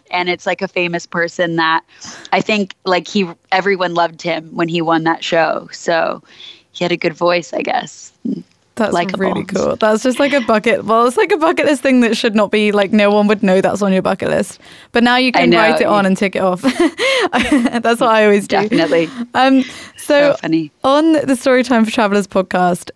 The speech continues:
Speaker 1: we ask every one of our guests to tell us about a pinch me moment in one of their trips. So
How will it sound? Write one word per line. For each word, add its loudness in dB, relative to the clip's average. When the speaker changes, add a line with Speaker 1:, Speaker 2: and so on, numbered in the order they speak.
Speaker 1:
we 0
ask -2
every 0
one 4
of 4
our 2
guests -2
to -2
tell 0
us 0
about -4
a 0
pinch -4
me 4
moment 0
in -2
one 0
of -4
their 0
trips. -6
So 2